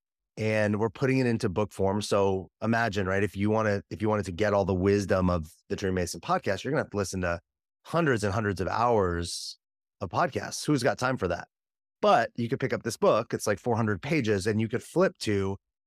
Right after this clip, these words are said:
oh, maybe Al Russ and learn about confidence, or you could flip to Robert Mack and learn about happiness, um, and really just get the, like,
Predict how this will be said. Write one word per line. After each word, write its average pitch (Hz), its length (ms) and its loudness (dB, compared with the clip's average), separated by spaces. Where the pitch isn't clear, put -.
oh, 120 260 2
maybe 98 380 0
Al 117 200 2
Russ 127 400 0
and 95 240 0
learn 98 180 0
about 117 200 0
confidence, 104 680 -2
or 98 140 -2
you 98 80 -2
could 98 180 -4
flip 101 300 -2
to 107 240 -2
Robert 95 340 -2
Mack 165 300 -2
and 107 100 0
learn 107 140 2
about 123 180 0
happiness, 107 640 -4
um, 92 400 0
and 156 140 4
really 196 180 6
just 151 260 -2
get 139 200 0
the, 123 140 2
like, 113 340 0